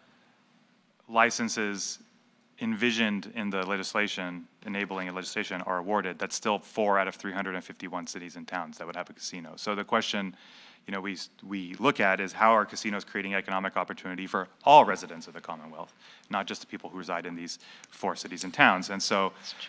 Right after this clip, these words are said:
part of that is looking at where do the workers live and where are the companies, but the, after that is, okay, then what happens?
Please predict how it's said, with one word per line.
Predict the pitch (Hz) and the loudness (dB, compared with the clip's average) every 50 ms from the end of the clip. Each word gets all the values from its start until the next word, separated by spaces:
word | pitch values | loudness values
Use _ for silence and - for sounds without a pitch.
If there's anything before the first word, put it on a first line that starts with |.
| - - - | -16 -16 -12
part | - - 120 117 123 123 | 0 6 8 8 10 8
of | 120 113 | 6 4
that | 110 107 104 107 113 113 117 | 4 6 4 4 4 2 -2
is | 104 101 98 90 - - - - | -4 -4 -4 -6 -8 -8 -4 -2
looking | 120 117 - 113 110 | -2 0 2 4 4
at | 104 101 | 4 6
where | 101 120 117 | 6 4 4
do | 107 | 4
the | 104 101 | 4 4
workers | 120 143 135 135 113 98 | 4 4 4 4 0 2
live | 107 107 98 | 2 0 0
and | 104 101 | 2 2
where | 104 101 | 4 4
are | 98 95 | 4 4
the | 98 | 2
companies, | - - 190 185 - 120 110 104 104 104 98 - | 4 4 4 6 6 4 4 4 2 0 -2 -2
but | - 110 104 - | -4 -4 -4 -2
the, | - 104 - - _ _ _ - - | -4 -6 -6 -8 _ _ _ -4 4
after | - 135 160 160 - 117 | 8 8 8 8 6 4
that | 104 104 101 101 | 6 6 4 4
is, | 104 101 95 - - - - _ _ _ - | 2 -2 -2 -6 -10 -12 -18 _ _ _ -6
okay, | 107 101 - 107 | -4 0 0 4
then | 104 117 131 131 | 8 8 8 8
what | 110 101 | 8 6
happens? | 92 95 87 - 92 85 85 82 - - | 4 2 0 -2 -4 -8 -8 -10 -12 -14